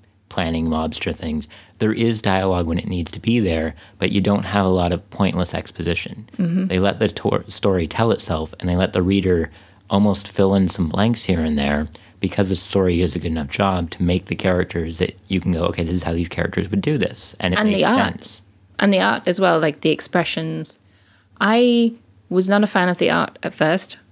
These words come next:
Speaker 2: but then I think anything that had people in, I didn't like, but anything that had the costumed characters was gorgeous.
Speaker 1: His Batman Catwoman scenes
Speaker 2: Oh,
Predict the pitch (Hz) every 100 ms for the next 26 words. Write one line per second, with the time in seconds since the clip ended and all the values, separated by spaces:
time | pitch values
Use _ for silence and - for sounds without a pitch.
0 | _ _ _ - 180 190 196 202 190 -
1 | _ _ _ _ 175 - 233 220 254 254
2 | 247 240 - 196 190 _ - 233 233 277
3 | 294 294 - _ _ _ - 233 247 240
4 | - 214 214 196 196 202 - - 214 214
5 | 220 202 - 208 190 - _ _ _ _
6 | - - 175 - 170 170 - 160 156 -
7 | - 151 156 - - 160 156 143 - -
8 | 165 170 180 175 170 147 156 147 139 -
9 | - - - - _ _ _ - 107 113
10 | 110 - _ _ _ - 98 101 - 101
11 | 101 95 - 87 - 80 80 - - -
12 | - - - - 185 185